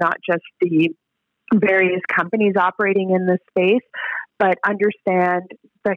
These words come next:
Cannabis Act, understand what compliance means and, you know, and, and why we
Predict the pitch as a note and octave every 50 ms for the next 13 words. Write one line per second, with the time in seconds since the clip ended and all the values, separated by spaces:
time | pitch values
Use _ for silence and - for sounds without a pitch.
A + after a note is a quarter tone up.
0 | - - - E3 D#3+ E3+ D#3+ D#3 D3 - E3 - - - - _ - - - F#3
1 | F#3 F3 F3 - - - F3 E3 D#3+ D#3+ D#3+ E3 - D#3+ E3 - _ - - E3
2 | D#3 - - D3 D3+ D#3+ E3 D#3 - - _ E3 D#3+ D#3 D#3+ E3+ E3+ - - -
3 | - - F3+ D#3+ D#3 D3+ D3+ D#3 - - F3 _ G3+ E3+ D3 D3+ D3+ D#3 D#3+ -
4 | _ - - - - - - - _ - G3 F#3+ F#3 F3 - - G3+ F#3+ F#3 F3
5 | E3+ F3 D#3+ D#3+ E3 E3+ E3+ E3 F3+